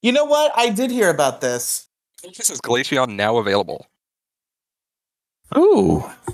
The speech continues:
Speaker 3: See, there you
Speaker 2: So,
Speaker 3: go.
Speaker 2: there's that.
Speaker 1: May-, maybe I'll try Pokemon Unite. Like, I, I didn't get it at first 'cause I was kinda, like, annoyed about Pokemon working with Tencent, but now I'm kinda over that. But I just haven't really been interested.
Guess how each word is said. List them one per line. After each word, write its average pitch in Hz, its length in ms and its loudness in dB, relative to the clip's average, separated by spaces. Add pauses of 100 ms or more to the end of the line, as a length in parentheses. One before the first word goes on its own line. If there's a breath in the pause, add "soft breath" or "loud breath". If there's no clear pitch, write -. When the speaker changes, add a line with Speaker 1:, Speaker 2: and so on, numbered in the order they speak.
Speaker 3:
See, 285 180 -2
there - 200 2
you 214 80 2
Speaker 2:
So, 196 240 4
Speaker 3:
go. - 60 -16 (100)
Speaker 2:
there's 127 160 -10
that. 113 240 2 (1080)
Speaker 1:
May-, 277 160 0
maybe 294 260 0
I'll 185 120 2
try 131 260 -4
Pokemon 117 480 -10
Unite. 120 440 -6
Like, 147 200 -2
I, 165 260 0 (1200)
I 196 100 2
didn't 247 220 2
get 196 180 0
it 214 80 0
at 175 140 -6
first 175 480 0
'cause 156 140 -6
I 156 80 2
was 147 160 -2
kinda, 151 260 0
like, 143 200 -2
annoyed 131 380 -2
about 127 260 -2
Pokemon 131 420 0
working 127 280 -2
with 127 140 -2
Tencent, 131 600 -2
but 123 100 -4
now 147 160 0
I'm 151 80 -2
kinda 139 240 -2
over 131 260 0
that. 147 360 0 (580)
But 143 100 0
I 139 80 4
just 135 200 -4
haven't 135 220 0
really 131 200 0
been 117 160 -2
interested. 135 720 -4